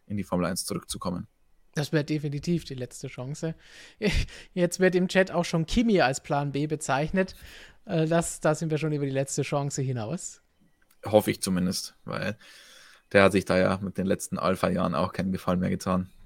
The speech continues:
Speaker 2: Gut, und es wird auch natürlich nochmal ein Mann, den ich eben angesprochen habe, genannt,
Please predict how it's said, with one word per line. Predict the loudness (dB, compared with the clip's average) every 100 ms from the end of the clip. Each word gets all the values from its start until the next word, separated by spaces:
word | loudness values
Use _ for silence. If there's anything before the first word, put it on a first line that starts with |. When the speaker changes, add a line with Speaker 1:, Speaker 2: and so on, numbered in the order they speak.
| -20 -20 _ _ _
Speaker 2:
Gut, | -4 -2 -4
und | 0 0 0 -4
es | -8 -8 -8 -2
wird | -2 -2 -14 _ _ -6
auch | 0 0 -2 -12 _ _ _ -8
natürlich | -6 -6 -4 -2
nochmal | -2 0 -2
ein | 0
Mann, | -2 -2
den | -4
ich | -6
eben | -6
angesprochen | -6 -6 -8 -6 -6 -4 -2
habe, | -2 -2
genannt, | -2 -2 -2 -4